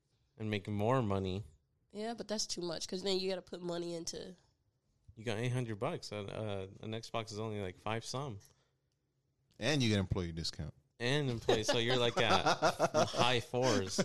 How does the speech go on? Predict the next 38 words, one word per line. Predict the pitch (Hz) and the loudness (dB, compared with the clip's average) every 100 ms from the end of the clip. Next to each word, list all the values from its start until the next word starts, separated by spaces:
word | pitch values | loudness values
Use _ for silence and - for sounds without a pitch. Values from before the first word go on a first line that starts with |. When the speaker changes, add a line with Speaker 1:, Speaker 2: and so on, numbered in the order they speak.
| - | 2
Speaker 2:
don't | 220 539 370 | 4 4 6
know. | 539 | 4
Maybe | 466 453 466 | 4 4 4
they, | 494 453 - | 2 0 0
maybe | 403 440 453 453 | -4 -4 -10 -12
they're, | 226 - 330 | -16 -12 -8
they | 403 | -6
are | 440 | -4
equal. | 214 - 123 | -6 -2 2
Speaker 1:
So | |
you | 113 | 4
have | 117 113 | 4 2
another | 110 131 120 | 2 4 2
four | - 110 98 | 0 -2 0
hundred | 104 95 95 92 | -2 -4 -8 -8
laying | 92 98 95 | -4 -2 0
around. | 92 92 90 90 - - | 0 -2 -2 -6 -10 -14
Speaker 2:
Hmm. | - - 180 _ _ _ _ _ | -12 -12 -12 _ _ _ _ _
That's | 220 - | -2 -2
a | 233 | -2
good | 262 | -6
one. | 135 175 180 - | -6 -10 -12 -6
That's | 190 190 | -2 -2
possible. | - - - - - _ _ _ _ _ _ _ _ _ _ _ _ | -2 -4 -4 -8 -16 _ _ _ _ _ _ _ _ _ _ _ _
Speaker 1:
Okay, | 107 101 | -4 -2
you | 95 | -4
can | 101 | -6
throw | 98 98 | -2 0
that | 92 - | -2 -2
four | 107 | -4
hundred | 104 95 | -4 -6
to | - 98 | -6 -6
a | |
little | 98 90 | -4 -4
webcam, | 98 101 - 110 107 107 113 - _ _ _ _ _ _ | -4 -6 -6 -4 -4 -4 -8 -16 _ _ _ _ _ _
some | - 98 | -10 -8
Speaker 2:
Mm. | 87 | -4
Speaker 1:
lights, | 90 98 107 - - - | -2 0 -2 -4 -10 -10